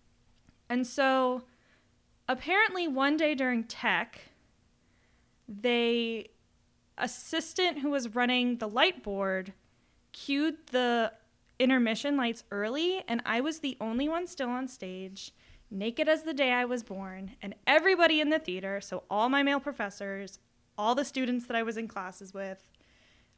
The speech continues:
all the designers saw me naked. And I had no idea this had happened. But apparently the lighting designer got up out of his seat and stormed out of the room because he was so upset that they had been cued early.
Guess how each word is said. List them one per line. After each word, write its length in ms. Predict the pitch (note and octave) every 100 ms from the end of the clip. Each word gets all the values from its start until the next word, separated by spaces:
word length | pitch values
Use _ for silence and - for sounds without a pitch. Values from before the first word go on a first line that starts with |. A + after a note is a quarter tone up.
| -
all 160 | A3
the 100 | B3+
designers 880 | B3 C4+ B3 A3+ A3 G3+ G3 G3 - _ _ _ _
saw 580 | - - G3+ G3+ G3+ G3+
me 140 | - A3
naked. 280 | C#4+ G#4 - A#3 - _ _ -
And 100 | B3
I 80 |
had 160 | C4 C4+
no 160 | B3+ B3
idea 240 | A3+ G#3+
this 180 | G3+ -
had 120 | G3+
happened. 480 | F#3 - - A#3 - _ _ - _ _
But 100 | -
apparently 340 | B3 D4 D4
the 120 | D4+ D#4+
lighting 280 | C4+ B3+ B3
designer 680 | A3+ A3+ A3 G#3 G3+ G3+ - _ _ _ _ - G3
got 220 | A#3 A3
up 160 | A#3 B3+
out 140 | D#4
of 80 | E4
his 160 | E4+ -
seat 380 | A#3+ A3 A3 -
and 180 | G#3+ G#3+
stormed 680 | - - - C4+ C#4 E4 E4
out 160 | B3+ C4+
of 120 | C4
the 80 | A#3
room 580 | A#3 C4+ A#3+ G3+ G3 G3+
because 340 | A3+ A#3 A#3
he 100 | -
was 180 | A3+ A3
so 260 | - B3 C4+
upset 340 | C#4+ - C#4
that 100 | C4
they 100 | A#3
had 160 | F#3+ A3
been 160 | A3 G#3+
cued 320 | - B3 A#3+
early. 500 | A3 G#3 F#3+ F3+ F#3+